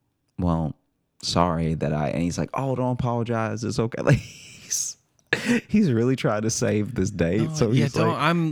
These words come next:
Speaker 1: he's like,
Speaker 2: I
Speaker 1: "No.
Speaker 2: would, but I'm full. <laughs>
Speaker 1: No, no, don't, don't, don't. It's all, it's all good. It's all good. It happens. It happens. You know, this, this
Speaker 2: Yeah.
Speaker 1: is perfectly normal." So anyway,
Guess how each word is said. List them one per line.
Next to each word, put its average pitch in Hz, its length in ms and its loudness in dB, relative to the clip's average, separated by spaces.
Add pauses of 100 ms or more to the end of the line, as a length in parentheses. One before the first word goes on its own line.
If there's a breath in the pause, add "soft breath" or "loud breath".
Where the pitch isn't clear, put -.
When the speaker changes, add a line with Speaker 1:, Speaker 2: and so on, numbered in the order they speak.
Speaker 1:
he's 139 160 0
like, 135 160 2
Speaker 2:
I 170 100 8
Speaker 1:
"No. 165 160 6
Speaker 2:
would, 180 260 6
but 143 100 0
I'm 151 120 2
full. 117 840 -2
<laughs> - 100 -6
Speaker 1:
No, 143 360 4
no, 135 160 2
don't, 139 380 2
don't, 120 400 0
don't. 98 380 -2
It's 98 200 0
all, 107 160 0
it's - 140 -4
all 110 140 0
good. 104 320 2
It's 87 100 -2
all 98 100 0
good. 98 160 0
It 131 140 2
happens. 139 760 0
It 104 120 2
happens. 113 760 0 (520 soft breath)
You 95 120 4
know, 123 480 0 (200)
this, - 260 0
this 104 260 0
Speaker 2:
Yeah. 101 400 2
Speaker 1:
is 85 60 -8
perfectly 107 460 4
normal." 87 380 -2 (320 loud breath)
So 90 180 2
anyway, 87 500 2